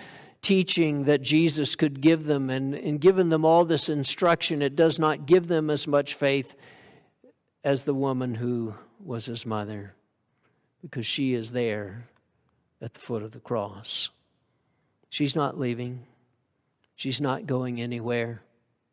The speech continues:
Peter had left and gone after his denial, but John is there with Mary. And he looks at John and at Mary, and he gives them to each other.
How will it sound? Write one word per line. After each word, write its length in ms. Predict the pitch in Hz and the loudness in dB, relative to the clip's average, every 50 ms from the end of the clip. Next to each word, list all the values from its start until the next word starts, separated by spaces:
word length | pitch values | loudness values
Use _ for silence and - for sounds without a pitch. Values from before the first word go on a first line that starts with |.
| _ _ _ _ _ _ _ _ _ _ _ _ _ | _ _ _ _ _ _ _ _ _ _ _ _ _
Peter 300 | - 180 190 202 190 180 | 4 6 6 8 8 8
had 200 | 156 151 160 147 | 8 8 8 6
left 480 | 147 143 147 151 156 156 147 - - 160 | 6 6 8 8 8 6 4 2 0 0
and 220 | 147 143 139 135 | 0 2 2 2
gone 340 | 131 139 139 143 143 143 147 | 2 4 6 6 4 4 2
after 360 | 147 135 127 127 123 - 143 | 2 0 0 0 0 0 0
his 240 | 131 131 131 131 120 | 0 2 0 0 0
denial, 520 | - 139 131 131 127 127 131 131 131 135 127 | -2 -2 -2 0 0 0 2 2 2 0 2
but 220 | 131 143 139 147 | 0 -2 -2 0
John 400 | 139 147 135 139 135 135 139 139 | -2 0 0 0 0 -2 -2 -2
is 240 | 135 131 127 120 - | -4 -2 -2 -2 -2
there 260 | 139 131 131 131 127 | 0 0 0 0 0
with 220 | 127 127 120 120 | -2 -4 -4 -4
Mary. 560 | 135 131 131 127 120 120 117 113 110 120 127 - _ _ _ _ _ _ _ _ _ _ _ _ _ _ _ _ _ _ _ _ _ - | -4 -4 -2 -2 -2 -2 -4 -6 -6 -8 -12 -16 _ _ _ _ _ _ _ _ _ _ _ _ _ _ _ _ _ _ _ _ _ -10
And 140 | 107 113 123 | -8 -6 -4
he 80 | 120 120 | -4 -2
looks 320 | 117 127 135 131 - - | -2 -2 -2 -2 -2 0
at 240 | 127 127 127 - - | 0 0 0 -4 -6
John 440 | 147 135 127 131 131 127 127 127 123 | -6 -4 -4 -4 -2 -4 -4 -4 -4
and 160 | 123 120 117 | -4 -4 -4
at 120 | 120 - | -6 -6
Mary, 420 | - 131 127 123 127 127 127 127 127 | -6 -4 -4 -4 -2 -4 -4 -4 -4
and 100 | 127 135 | -2 -4
he 60 | 135 | -2
gives 300 | 127 135 139 139 143 127 | -2 -2 -2 -2 -4 -6
them 180 | 139 135 135 127 | -6 -6 -6 -2
to 160 | - 151 139 | -2 0 0
each 220 | 135 135 131 - | 0 -2 0 -2
other. 380 | 143 127 127 117 107 104 117 | -2 -2 -2 -4 -8 -10 -12